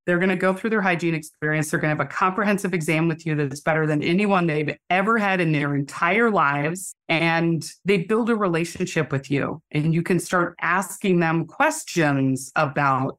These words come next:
"So what do you think about the appearance of your teeth? Is there anything that you're unhappy with that you'd ever wished you could fix? Would you like to know what your options are?" You've already got their attention because they're in the office.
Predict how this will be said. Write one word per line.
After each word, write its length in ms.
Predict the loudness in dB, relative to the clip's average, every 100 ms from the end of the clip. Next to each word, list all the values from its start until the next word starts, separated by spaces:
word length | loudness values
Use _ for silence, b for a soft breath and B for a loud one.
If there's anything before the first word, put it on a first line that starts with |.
| -14
"So 260 | -4 0
what 140 | 0 0
do 60 |
you 60 | -2
think 180 | -4 -4
about 220 | -2 -2
the 80 | -2
appearance 360 | -2 -2 0
of 80 | 0
your 100 | 0
teeth? 420 | 0 0 2 0 -4
Is 140 | -6
there 140 | -4 -2
anything 340 | -2 0 0
that 120 | 2
you're 200 | 0 2
unhappy 480 | 2 0 0 0 0
with 220 | -2 -2
that 120 | -4
you'd 240 | -2 -2 0
ever 220 | 0 0
wished 340 | 0 -2 -4
you 80 | -4
could 260 | -2 -4 -4
fix? 460 | -2 -2 -2 -12 -6
Would 140 | -2
you 40 |
like 200 | 0 0
to 80 | 0
know 100 | 0
what 160 | 2 0
your 180 | 0 2
options 460 | 0 -2 0 2
are?" 380 | 2 2 0 -4 -2
You've 240 | 2 4
already 180 | 4 2
got 140 | 2 0
their 120 | -2
attention 440 | -4 -4 -2 0
because 300 | -2 0 0
they're 120 | 2
in 140 | 2 2
the 120 | 2
office. 600 | 2 2 2 0 0